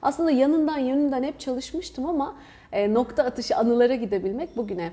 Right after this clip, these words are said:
bu anılara gidebilmek bugüne kısmetmiş ve beni bu kadar etkilediğini de farkında değildim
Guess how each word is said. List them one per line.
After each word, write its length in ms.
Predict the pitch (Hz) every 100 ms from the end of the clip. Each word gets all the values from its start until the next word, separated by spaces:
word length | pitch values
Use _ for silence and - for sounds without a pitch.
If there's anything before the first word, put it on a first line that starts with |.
| 175
bu 180 | 330
anılara 360 | 220 208 185 175
gidebilmek 640 | 175 175 175 180 320 -
bugüne 340 | 226 190 170 170
kısmetmiş 500 | - 165 160 - 277
ve 100 | 214
beni 180 | 214
bu 60 | 214
kadar 220 | 240 214
etkilediğini 560 | 196 - 202 196 175 175
de 60 |
farkında 540 | 190 208 185 175 226 277
değildim 360 | 294 226 -